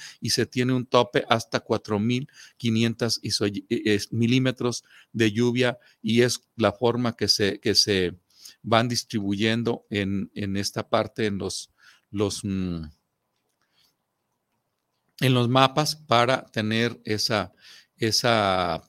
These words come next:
porción y podemos ver. De tal forma que cuando nosotros veamos la distribución geográfica en una, en un mapa, pues sepamos de acuerdo a la,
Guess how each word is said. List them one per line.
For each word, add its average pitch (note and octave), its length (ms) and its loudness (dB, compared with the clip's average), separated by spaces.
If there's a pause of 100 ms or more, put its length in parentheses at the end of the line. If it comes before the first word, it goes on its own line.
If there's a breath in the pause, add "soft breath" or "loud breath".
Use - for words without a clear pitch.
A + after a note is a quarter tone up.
porción A#2 480 -2
y A#2 100 -6
podemos A#2 480 -2
ver. G#2 220 2 (260 loud breath)
De C3+ 100 0
tal D#3+ 220 2
forma F3 360 -2
que D3 140 -6
cuando B2+ 240 -4
nosotros D3 460 -4
veamos C#3 400 0
la B2 140 2
distribución A2+ 720 -4
geográfica A#2+ 800 -2
en A2 220 -2
una, A#2+ 380 0 (380 soft breath)
en A2+ 220 -2
un B2+ 180 -2
mapa, C#3+ 500 0 (240 soft breath)
pues A2+ 120 -4
sepamos C#3 720 0 (220)
de A2 100 -2
acuerdo B2+ 540 -2
a G#2+ 100 2
la, G2 180 -2